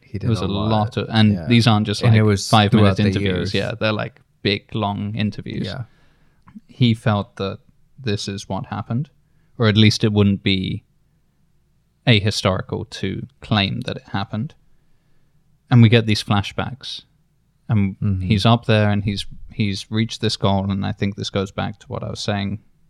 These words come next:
Speaker 2: at the beginning of this episode, which is that we have this character with a want that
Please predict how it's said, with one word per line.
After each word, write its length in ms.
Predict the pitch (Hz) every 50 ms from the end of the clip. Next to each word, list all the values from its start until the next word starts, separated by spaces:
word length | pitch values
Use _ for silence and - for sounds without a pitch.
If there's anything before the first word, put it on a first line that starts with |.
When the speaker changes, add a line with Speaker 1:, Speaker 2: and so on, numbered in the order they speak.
| _ _ -
Speaker 2:
at 140 | 120 101 -
the 80 | 110
beginning 340 | 92 - 101 117 110 107 104
of 100 | 95 98
this 180 | - 101 - -
episode, 500 | 98 95 - - - - - - - - _ _ _ _ _ _ _ _ _ _ _ _ _ _
which 240 | 113 101 - -
is 180 | 98 92 90 -
that 240 | - 98 95 95 - - _ _ _ _ _ _ _ _ _ _ _ _ _ _ -
we 120 | 120 113
have 220 | 113 - 110 104 -
this 140 | 104 98 -
character 420 | - - 104 101 101 101 - - 98
with 140 | 98 95
a 40 | -
want 560 | - 101 95 101 101 98 98 - - - - _ _ _ _ _ _ _ _ _ _ _ _ _ _ _ _ _ _ _ _ _ _ _
that 220 | - - - -